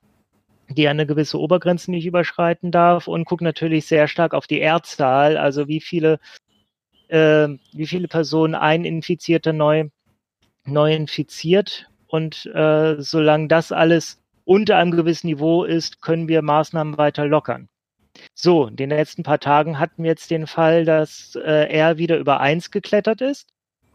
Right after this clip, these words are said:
und dass in mehreren ge-, äh, Kommunen die, ähm,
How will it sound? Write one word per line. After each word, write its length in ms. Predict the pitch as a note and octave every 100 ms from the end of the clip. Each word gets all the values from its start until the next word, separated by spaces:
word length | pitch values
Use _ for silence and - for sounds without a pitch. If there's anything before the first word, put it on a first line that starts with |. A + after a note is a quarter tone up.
| -
und 180 | E3+ E3
dass 160 | D#3
in 100 | F3+
mehreren 560 | E3 F3 F3+ E3+ F#3+ F3
ge-, 160 | F#3 -
äh, 400 | F3 E3+ E3+ E3+ D#3 _ _
Kommunen 640 | - E3 E3 F#3 F#3 F#3 F3
die, 300 | E3+ E3 E3
ähm, 640 | D#3+ D#3 D3+ D3+ D#3 D3+